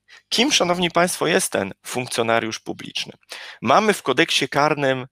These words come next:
tak zwany słowniczek, on znajduje się w artykule sto piętnastym, gdzie różne terminy z kodeksu karnego są zdefiniowane. Mamy też paragraf trzynasty,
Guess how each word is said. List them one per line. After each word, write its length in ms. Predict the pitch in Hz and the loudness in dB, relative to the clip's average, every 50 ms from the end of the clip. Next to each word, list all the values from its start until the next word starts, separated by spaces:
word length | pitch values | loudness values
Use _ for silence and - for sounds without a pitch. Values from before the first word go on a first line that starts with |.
| _ | _
tak 180 | - 131 113 - | -4 -2 -2 -2
zwany 340 | - - 139 143 147 143 131 | 0 2 2 2 4 2 -2
słowniczek, 920 | - - 123 123 117 117 127 123 117 - - - 104 104 120 - - _ _ - - - _ - | -2 -2 -4 -4 -4 -2 -4 -4 -4 -4 -4 -6 -6 -6 -8 -8 -12 _ _ -20 -20 -20 _ -2
on 160 | - 131 135 | -2 -2 0
znajduje 380 | - 120 120 120 127 131 131 | 0 -2 -2 -2 -2 -2 -2
się 120 | - - 123 | 0 -2 -2
w 60 | 117 | -2
artykule 480 | 117 - - - - - 135 131 120 113 | -4 -4 -4 -8 -6 -2 2 2 2 2
sto 200 | - - 131 - | 2 0 -2 -2
piętnastym, 800 | - 113 107 - - 95 87 87 - - - 135 143 180 240 208 - - - - - | 0 -2 -4 -2 -4 -6 -6 -6 -6 -2 0 0 2 0 0 -6 -12 -20 -20 -20 -8
gdzie 200 | 113 120 131 135 | -2 0 2 2
różne 360 | 160 185 190 170 170 165 151 | 2 2 2 2 2 2 2
terminy 520 | - - 131 127 135 135 151 151 139 123 | 2 2 2 2 2 2 2 2 2 0
z 80 | - - | -2 -2
kodeksu 420 | - 117 113 123 113 - - - | -4 0 0 0 0 0 -4 -8
karnego 600 | - - 107 117 143 180 196 180 175 165 156 147 - _ | -4 -2 0 2 4 4 4 6 6 6 6 4 2 _
są 200 | - - 151 135 | -2 0 2 2
zdefiniowane. 760 | 127 117 113 113 - - 190 - 87 82 - - - - - - _ _ _ _ - - - - - - - - _ | 2 0 0 -2 -2 -2 -6 -8 -8 -8 -10 -10 -12 -14 -14 -16 _ _ _ _ -18 -16 -14 -14 -14 -16 -18 -12 _
Mamy 400 | - 110 147 202 247 254 220 - | 0 2 4 4 4 4 2 2
też 380 | - 110 110 117 147 - - - _ | 4 2 2 4 2 0 -4 -6 _
paragraf 600 | - 127 135 147 147 147 156 147 143 143 - - _ _ _ _ | 0 2 2 2 2 2 2 2 0 0 -2 -8 _ _ _ _
trzynasty, 1000 | - - - - - 196 196 190 151 110 101 - - - - 123 135 196 262 240 | -2 2 2 4 4 4 4 6 4 4 2 0 -4 -4 0 0 2 2 0 -2